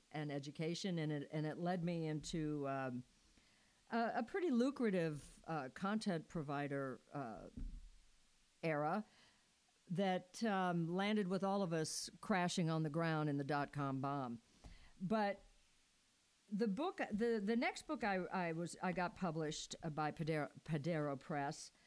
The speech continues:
is entitled The Sexual Education of a Beauty Queen, Relationship Secrets from the Trenches. And the picture on the front is the day I was crowned Miss Missouri. It's a hilarious shot. Uh,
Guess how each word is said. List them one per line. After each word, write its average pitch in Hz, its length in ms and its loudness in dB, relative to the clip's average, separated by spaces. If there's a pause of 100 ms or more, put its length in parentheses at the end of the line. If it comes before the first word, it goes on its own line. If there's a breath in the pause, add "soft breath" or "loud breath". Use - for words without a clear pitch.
(380 loud breath)
is 214 220 2
entitled 220 760 2 (200)
The 190 100 0
Sexual 269 680 0
Education 208 840 0
of 190 140 -2
a 220 60 0
Beauty 170 320 0
Queen, 143 500 -6 (340 loud breath)
Relationship 226 680 0
Secrets 175 560 -2
from 175 380 0
the 165 80 -2
Trenches. - 800 -6 (580 loud breath)
And 214 240 4
the 220 80 2
picture 339 360 0
on 220 240 6
the 202 80 4
front 180 500 0
is 170 240 2
the 170 100 -4
day 180 220 0
I 180 80 2
was 170 180 -4
crowned 156 480 0
Miss 165 200 0
Missouri. 143 580 -2 (880)
It's - 160 -8
a 165 80 2
hilarious 156 600 0
shot. 131 440 -4 (120)
Uh, 143 680 -4